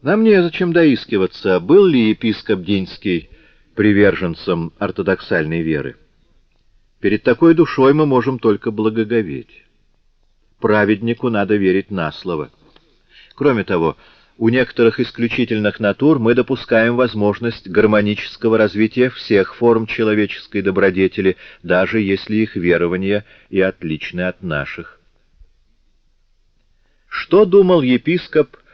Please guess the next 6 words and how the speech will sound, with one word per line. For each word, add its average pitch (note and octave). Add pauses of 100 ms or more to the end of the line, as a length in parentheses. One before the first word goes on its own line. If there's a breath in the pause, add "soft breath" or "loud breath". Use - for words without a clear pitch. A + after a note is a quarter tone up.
(380 soft breath)
о F#2+
каком-то A2 (140)
догмате A#2+ (300 soft breath)
или F#2+
каком-то F2+
обряде? C#2+